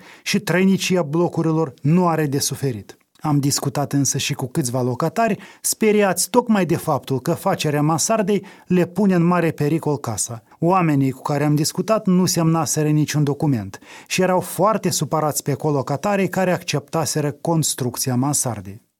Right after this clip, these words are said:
Prin urmare, presupun că nu totul e perfect încă în acest proces de făurire a mansardelor.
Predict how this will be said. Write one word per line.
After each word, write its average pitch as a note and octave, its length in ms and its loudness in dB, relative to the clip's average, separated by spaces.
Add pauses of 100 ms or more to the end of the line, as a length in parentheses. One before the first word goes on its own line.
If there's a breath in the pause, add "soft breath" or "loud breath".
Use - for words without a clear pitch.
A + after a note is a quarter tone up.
(180)
Prin A#3 200 4
urmare, E3 440 2
presupun F3+ 560 0
că G#3 120 0
nu G#3 140 4
totul D3+ 440 0
e C#3+ 60 2
perfect D#3 500 -4
încă D#3 220 0
în D#3 80 2
acest D3 300 -2
proces C#3 400 -4
de B2+ 80 -2
făurire C#3+ 480 0
a C#3+ 40 0
mansardelor. G#2+ 720 -4